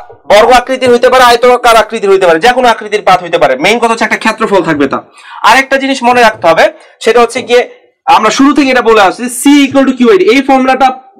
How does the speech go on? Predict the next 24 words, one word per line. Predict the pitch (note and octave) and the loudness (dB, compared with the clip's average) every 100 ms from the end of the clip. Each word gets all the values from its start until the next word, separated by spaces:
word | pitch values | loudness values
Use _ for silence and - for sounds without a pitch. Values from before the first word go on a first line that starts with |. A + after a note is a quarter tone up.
| - _ _ D3+ | -20 _ _ -2
গোলক | F3+ A#3 A#3+ | 0 2 2
আকৃতি | A#3+ - A#3+ A#3 A#3+ | 0 -2 -4 0 0
এবং | G3+ G3+ G#3+ | 0 0 0
সমান্তরাল | G#3+ A3 A3 A3 A3 A3 | -2 0 0 2 0 2
পাত | G#3+ G#3 | 0 0
ধারক, | G#3 G#3 | 0 0
যে | G#3+ | 0
কোনো | A#3 B3 | 0 0
ধরনের | B3 A3+ A3+ | 0 0 -2
ধারকের | G#3 G#3 G3 | 0 0 0
জন্য | G3 G3 F#3+ | 0 2 2
আমরা | F3+ F3+ - - - | 2 2 0 -8 -10
ইউজ | G3+ - | -8 -4
করতে | G#3 G#3 | -4 -2
পারবো | F#3 F3+ | 0 0
এই | |
ফর্মুলা, | E3+ D#3+ C3+ B2+ - - | 0 0 0 -2 -4 -4
এবং | F#3 | -2
এই | G#3+ | -2
formula | G#3+ A3 A3 | 0 0 0
থেকে | G#3+ G3+ | -2 -4
এই | G3+ | -4
ফর্মুলাগুলো | G3 G3 F#3 F3 | -2 -2 -2 -2
আমরা | E3 D#3+ | 0 0